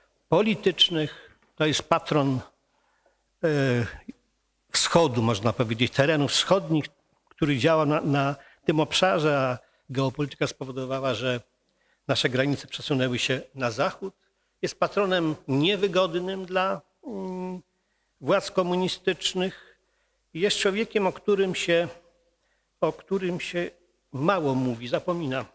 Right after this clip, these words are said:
Wczoraj ksiądz prałat wspomniał, że jezuici nie bardzo jakby mieli serce do,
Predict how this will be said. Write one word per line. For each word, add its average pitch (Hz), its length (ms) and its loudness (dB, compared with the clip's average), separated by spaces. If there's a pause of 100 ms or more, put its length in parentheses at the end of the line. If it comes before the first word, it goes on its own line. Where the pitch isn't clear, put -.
(800)
Wczoraj 208 360 -4 (640)
ksiądz 202 220 0
prałat - 260 0
wspomniał, 214 460 -2
że 180 160 0
jezuici 180 460 0
nie 165 120 2
bardzo 151 580 2 (840)
jakby 160 300 -2
mieli 165 280 4
serce 165 540 2
do, 131 280 0